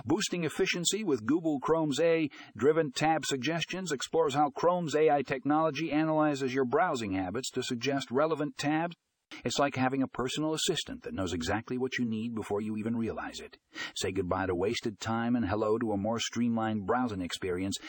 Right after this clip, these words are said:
And finally, we have Chrome's A I-powered tab management, a glimpse into the future of browsing. This article takes a forward-thinking approach, discussing how A I-powered tab management is just the beginning. As A I continues to evolve,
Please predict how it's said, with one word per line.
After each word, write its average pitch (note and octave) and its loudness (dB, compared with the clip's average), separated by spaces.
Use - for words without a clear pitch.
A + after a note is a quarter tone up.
And G2 -2
finally, D3 0
we B2 0
have A#2 -2
Chrome's C#3 2
A A#2+ 0
I-powered C3 -2
tab C#3 -6
management, - -8
a - -2
glimpse B2+ 0
into B2+ -2
the B2 -2
future B2+ -2
of G#2 -4
browsing. C3+ 0
This C3+ 4
article A#2+ 2
takes A#2 -2
a A#2 2
forward-thinking C#3+ 0
approach, - -4
discussing B2 0
how A#2 4
A A#2 4
I-powered B2+ 2
tab B2+ 0
management G#2 -2
is G#2+ -2
just C3 -2
the - -2
beginning. G#2 -2
As A2 4
A A#2+ 4
I D#3+ 2
continues C3+ -2
to G#2+ 0
evolve, G#2+ 2